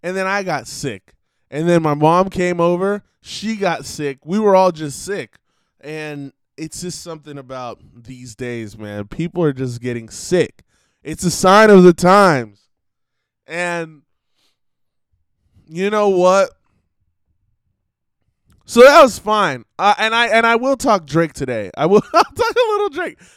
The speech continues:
I will talk a little Drake today because I've been listening to that album so much.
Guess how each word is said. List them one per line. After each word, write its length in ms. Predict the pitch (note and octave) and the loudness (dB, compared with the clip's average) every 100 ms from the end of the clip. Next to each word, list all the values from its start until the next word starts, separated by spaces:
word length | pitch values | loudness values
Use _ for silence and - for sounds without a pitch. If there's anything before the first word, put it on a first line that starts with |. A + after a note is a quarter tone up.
| - | -2
I 120 | G3 | 2
will 120 | C#4 | 4
talk 200 | C#4 C#4 | 4 0
a 60 | B3 | 2
little 180 | A#3+ A3 | 2 2
Drake 240 | G#3 G3 | -2 -4
today 180 | E3 A#2+ D#3+ D#3+ | -6 -8 -12 -10
because 380 | C#3 A3 A3+ A3+ - | -6 0 2 2 2
I've 300 | G#3+ A#3 A#3+ | 0 0 0
been 160 | B3 | -4
listening 340 | A#3+ A#3 A#3 A3 | -4 -4 -6 -8
to 100 | G#3+ | -6
that 180 | G#3 F3+ | -4 0
album 260 | F#3+ F#3 | 0 -2
so 260 | F3 G3+ G3 | -2 -2 -2
much. 300 | F#3 E3 | -2 -4